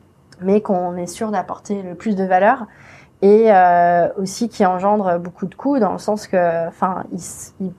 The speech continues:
ils exercent dans les services, euh, ambulanciers énormément et donc, euh, c'est là où on va retrouver des retards pour les autres personnes qui sont les cas imprévus ou les cas qui vont moins se servir des, des, euh, des ambulances.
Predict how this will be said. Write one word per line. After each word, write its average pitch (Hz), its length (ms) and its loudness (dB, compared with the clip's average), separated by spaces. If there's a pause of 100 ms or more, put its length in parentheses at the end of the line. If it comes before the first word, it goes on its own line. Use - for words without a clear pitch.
ils 185 140 -8
exercent 214 320 2
dans 190 100 -4
les 170 120 -6
services, 175 460 -4
euh, 170 160 -2
ambulanciers 180 600 -8 (260)
énormément 175 600 -2
et 185 100 -2
donc, 175 240 -12
euh, 160 100 -6 (300)
c'est - 180 -12
là 175 160 2
où 190 80 -4
on 175 120 -6
va 170 140 2
retrouver 185 440 -4
des 185 140 -4
retards 202 560 -2 (280)
pour 202 140 -4
les 190 240 2
autres 240 140 2
personnes 226 400 0
qui 220 160 -8
sont - 160 -8
les 180 140 -8
cas 208 180 2
imprévus 190 680 -2
ou 220 80 -2
les 180 140 -6
cas 196 180 -4
qui 202 200 -12
vont 175 120 -8
moins 202 300 -6
se 202 160 -6
servir 190 340 -4
des, 180 400 -10
des, 180 180 -18 (160)
euh, - 140 -12 (840)
des 185 200 -6
ambulances. 180 520 -10